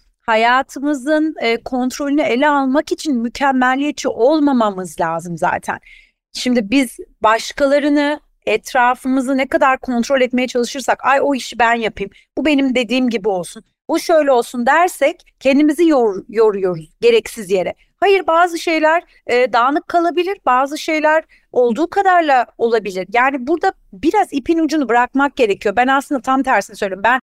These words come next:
kesinlikle şimdi evet, organik beslenmek, sağlıklı beslenmek, bunlar çok güzel şeyler. Fakat ben bunları yapmak zorundayız demiyorum. Ben hayatın akışında mümkün olduğunca o doğallığı bozmadan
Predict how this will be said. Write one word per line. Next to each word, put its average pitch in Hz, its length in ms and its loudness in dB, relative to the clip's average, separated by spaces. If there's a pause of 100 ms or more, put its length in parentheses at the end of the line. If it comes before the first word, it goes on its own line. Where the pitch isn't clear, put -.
(160)
kesinlikle 311 540 -2
şimdi 247 320 -2 (220)
evet, 247 280 0
organik 240 420 -4
beslenmek, 226 520 0
sağlıklı 220 460 0
beslenmek, 220 580 -2
bunlar 226 280 0
çok - 220 -12
güzel 202 300 2
şeyler. 202 400 -4
Fakat 294 360 0
ben 277 300 2 (280)
bunları 262 380 2
yapmak 262 600 0
zorundayız 247 680 0 (300)
demiyorum. 202 540 2
Ben 311 260 2 (380)
hayatın 277 600 0
akışında 226 760 -2 (320)
mümkün 254 500 -2
olduğunca 339 500 2
o 285 220 -2
doğallığı 277 600 2
bozmadan 277 680 0